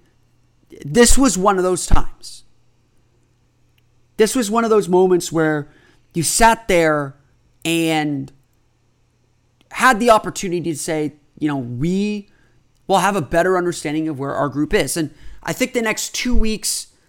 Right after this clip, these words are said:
is big, obviously, for the Magic deciding what to do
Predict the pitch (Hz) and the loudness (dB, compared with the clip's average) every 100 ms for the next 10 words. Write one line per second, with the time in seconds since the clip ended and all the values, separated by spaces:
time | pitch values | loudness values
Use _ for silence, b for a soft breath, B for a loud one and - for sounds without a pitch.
0 | _ - 185 127 254 233 185 175 160 185 | _ -4 -2 0 0 2 0 0 -4 -8
1 | 170 165 175 165 160 - 165 156 151 165 | -6 -4 -4 -6 -8 -4 -2 -2 -2 -4
2 | 165 135 156 165 151 | -6 -8 -4 -4 -4